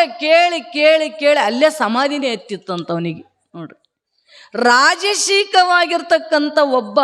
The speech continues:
ರಾಜ ವಿಲಾಸದಲ್ಲಿ ಭೋಗದೊಳಗ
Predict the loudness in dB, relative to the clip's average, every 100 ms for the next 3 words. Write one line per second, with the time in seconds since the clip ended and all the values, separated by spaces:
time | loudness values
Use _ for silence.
0 | 0 0 0 0 2 2 0 0 -2 -4
1 | -8 -20 _ _ -14 -2 2 2 2 2
2 | 2 2 2 2 2 -2 -2 2 4 4
3 | 0 2 2 2